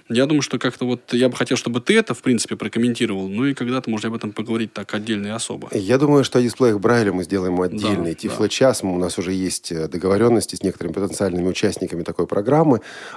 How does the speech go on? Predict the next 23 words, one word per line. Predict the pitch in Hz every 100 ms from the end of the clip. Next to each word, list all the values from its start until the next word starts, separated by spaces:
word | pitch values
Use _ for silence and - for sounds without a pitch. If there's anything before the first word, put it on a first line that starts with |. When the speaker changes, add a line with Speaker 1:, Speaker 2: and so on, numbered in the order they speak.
| -
Speaker 2:
Ам, | 120 113 104 110 - -
из | 151 123
личного | 127 160 139 123
опыта | 120 110 110
скажу | - 113 113
следующее. | - 113 95 - 92 80 - - -
Для | 104 117 127
разных | 139 143 120 107
дисплеев, | 110 - 208 220 110
для | 95 95 90
дисплеев | 90 90 113 101 85
разной | 107 98 92 95
длины | 104 127 165 220 175
существуют | - 101 - 143 160 -
разные | 113 120 110 104
модели | 95 95 101 92
использования. | 90 - 82 - 50 64
То | -
есть | - -
используют | - - 143 175 127 101
их | 98
люди | 117 95
по-разному. | - - 87 - 50 50